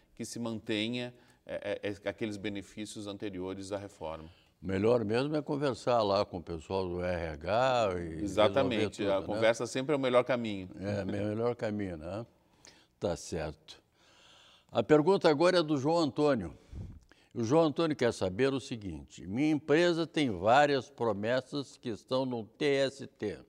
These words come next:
Speaker 2: Ué, vários processos que estão no T S T.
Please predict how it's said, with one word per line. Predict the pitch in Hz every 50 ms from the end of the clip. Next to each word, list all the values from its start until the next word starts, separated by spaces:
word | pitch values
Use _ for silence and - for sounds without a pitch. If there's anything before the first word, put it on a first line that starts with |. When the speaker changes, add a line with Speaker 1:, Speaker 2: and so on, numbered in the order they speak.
| _ _ _ _ - - _ _ _ _ - - _ -
Speaker 2:
Ué, | 113 123 127 120 90 78 90
vários | 92 123 139 147 135 -
processos | - - - 139 143 139 - - 139 151 165 147 - -
que | - - 135
estão | 113 - - 135 135
no | 131 127
T | - - 123
S | 123 117 - - -
T. | _ - 78 69